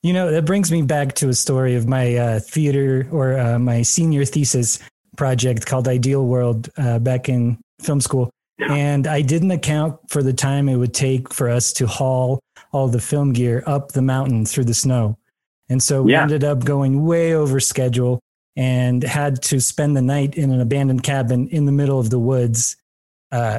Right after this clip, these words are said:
Speaker 1: just so we didn't have to haul it all down, just to have to haul it back up again the next day, 'cause we had two back-to-back shoots. So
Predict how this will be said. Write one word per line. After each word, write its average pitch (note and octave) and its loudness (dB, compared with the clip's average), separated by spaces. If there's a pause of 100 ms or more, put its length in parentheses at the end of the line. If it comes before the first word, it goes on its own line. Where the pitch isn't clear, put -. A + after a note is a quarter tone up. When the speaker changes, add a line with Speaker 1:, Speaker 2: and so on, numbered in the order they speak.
Speaker 1:
just C3 0
so C3+ 0
we B2+ 0
didn't C3 0
have C3 -2
to - -2
haul B2+ -2
it B2+ -2
all B2+ 0
down, A#2+ 0
just A#2 -2
to A2+ -2
have A#2 -2
to B2+ -2
haul A#2+ -2
it A2+ -2
back A#2 -4
up B2 -2
again A#2 0
the A#2 0
next A2+ -2
day, B2 0 (340)
'cause - -12
we B2+ 0
had A#2 0
two B2+ 0
back-to-back A#2 -2
shoots. A#2 -4 (420)
So C3+ -2